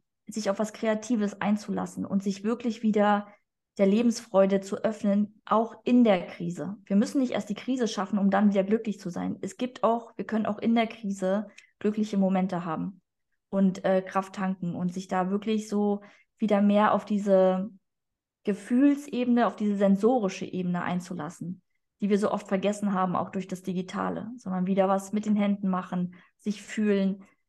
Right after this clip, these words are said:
ähm, die Katze fühlen, ein Baby streicheln, sich massieren lassen, ähm, sich bewegen, entsch-, ähm, ja, Arme kreisen, Muskeln entspannen. Also wirklich gucken, was sein,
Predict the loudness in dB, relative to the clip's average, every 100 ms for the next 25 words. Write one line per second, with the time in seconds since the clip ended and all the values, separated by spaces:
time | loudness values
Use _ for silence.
0 | _ 2 4 4 0 -4 -6 -2 -2 -2
1 | -8 -6 -4 -2 -2 -4 -8 _ 2 4
2 | 2 0 -4 -4 0 0 -2 -6 -2 -2
3 | -4 -6 -2 -2 0 0 0 0 -2 -4
4 | -4 -4 -6 _ _ _ -2 2 4 4
5 | 2 0 -2 -4 -6 -4 -4 0 0 0
6 | -2 -4 -8 -4 -4 -4 -6 -8 -4 -6
7 | -8 -12 _ _ _ _ _ _ _ _
8 | _ -8 -6 -6 -8 -12 _ _ 4 4
9 | 4 0 2 2 2 0 -2 -6 _ _
10 | _ _ -2 0 -2 -2 -2 -4 -4 -2
11 | -2 -2 -4 -4 -2 0 0 0 -4 -2
12 | -2 2 2 2 0 0 0